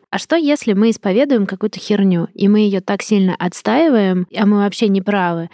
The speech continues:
и мы начинаем не подпускать людей, которые, ну, чё-то мягко нам пытаются сказать. И мы: «Да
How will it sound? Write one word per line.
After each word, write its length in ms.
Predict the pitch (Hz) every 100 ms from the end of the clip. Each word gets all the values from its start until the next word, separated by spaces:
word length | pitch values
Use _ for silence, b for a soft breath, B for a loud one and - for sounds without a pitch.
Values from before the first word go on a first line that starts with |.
| B B
и 100 | 208
мы 100 | 220
начинаем 560 | 247 - 220 226 214 208
не 200 | 202 214
подпускать 680 | 208 208 - 214 - 208 185
людей, 400 | 190 180 233 359
которые, 880 | - 196 214 220 240 226 214 185 180 -
ну, 160 | 277 285
чё-то 260 | 269 269
мягко 360 | 233 247 - 240
нам 180 | 208 196
пытаются 760 | 208 208 208 202 - 202 180
сказать. 580 | 175 - 202 190 170 - B B
И 80 | -
мы: 100 | 202
«Да 200 | 190 190